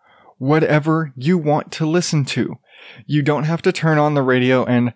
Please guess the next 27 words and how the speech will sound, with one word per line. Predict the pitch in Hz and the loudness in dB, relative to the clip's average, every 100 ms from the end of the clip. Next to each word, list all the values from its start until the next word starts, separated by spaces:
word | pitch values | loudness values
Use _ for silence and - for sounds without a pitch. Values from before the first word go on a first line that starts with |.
| _ | _
this | 107 107 135 151 | -8 0 0 2
is | 165 | 0
the | 185 | 2
movie | 165 143 139 | 2 4 4
review | 131 120 113 110 | 2 2 2 2
you've | 107 107 104 - | 2 2 -2 0
got. | 110 113 107 - - - | 0 0 -4 -14 -20 -8
And | 175 185 170 | 0 0 2
for | 180 | 0
the | 170 | 2
most | 160 151 | 0 -2
part, | 151 120 | -4 -2
radio | 143 185 208 175 | -2 2 2 0
movie | 160 160 | 0 0
reviews | 156 147 127 131 139 139 | 0 0 0 0 0 0
and | 127 117 | -2 -4
T | - 127 | -2 0
V | 123 | 0
movie | 123 117 117 | 0 0 2
reviews, | 113 107 113 113 | 0 0 -2 -2
they | - | -6
pretty | - - 175 170 | -8 -4 2 2
much | 151 143 - | 2 -2 -4
play | - 131 117 | -2 0 0
it | - | -2
straight | - - 127 78 - _ _ - - - _ - | -8 -2 -2 -2 -10 _ _ -20 -20 -20 _ -4
because | 135 - 127 120 117 - | -4 0 2 2 0 -4